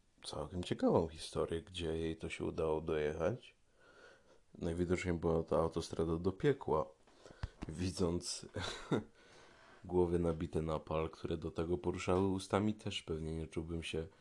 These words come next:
do końca komfortowo. Natomiast Makalia wycofała się z tej podróży nieco przedwcześnie. Dlaczego? Już wam tłumaczę.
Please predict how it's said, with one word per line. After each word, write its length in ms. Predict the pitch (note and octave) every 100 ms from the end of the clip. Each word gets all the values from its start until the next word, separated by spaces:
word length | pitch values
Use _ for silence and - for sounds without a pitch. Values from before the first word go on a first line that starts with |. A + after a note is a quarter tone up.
| - - - -
do 120 | F2
końca 540 | - F#2 F2 - E2 D#2 - - _ -
komfortowo. 1040 | - G2 F2+ F#2 F2+ - G2 F2+ F2+ F#2+ - - - _ _ _ _ - - - - -
Natomiast 720 | G2+ G2 - G2+ F#2+ - -
Makalia 840 | A2 A2 G#2+ - F#3 C3 E2 D#2+ - _ _ _ _ _ _
wycofała 640 | F#2 F2+ G2 A2+ E3+ B3+ A3+
się 160 | F3
z 40 | -
tej 160 | D#3+
podróży 840 | D3 B2+ A#2+ B2+ A#2+ A#2+ A#2 A#2 A#2 _ _ _ _ _ _ _ D3
nieco 280 | F#3 D#3+
przedwcześnie. 880 | A2+ G#2+ - - - - - - C2+ D2 _ _ _ _ _ - _ -
Dlaczego? 680 | F2+ F2 - D3+ F#2 F2 A2 - _ _ _ _ _ _ _ _ _ _
Już 180 | E2+ E2+
wam 180 | F2+ G#2+
tłumaczę. 560 | B2+ D#3 D3 - -